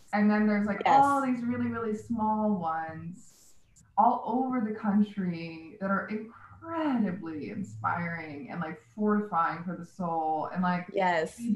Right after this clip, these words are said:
Speaker 1: do need to know that there is hope, and it's on us to make it work, because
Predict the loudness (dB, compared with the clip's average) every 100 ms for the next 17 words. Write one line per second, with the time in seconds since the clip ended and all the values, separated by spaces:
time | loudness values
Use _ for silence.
0 | 0 -2 -2 0 2 2 2 0 -2 -6
1 | -8 -8 -6 -8 -10 -2 0 0 -2 -4
2 | -4 -4 -4 2 6 8 8 4 2 6
3 | 6 6 2 -8 -20 -20 _ -20 -20 _
4 | _ -20 -20 -20 -20 -20 _ 2 6 6
5 | 4 -2 -2 2 2 0 -2 -4 -2 0
6 | 2 2 0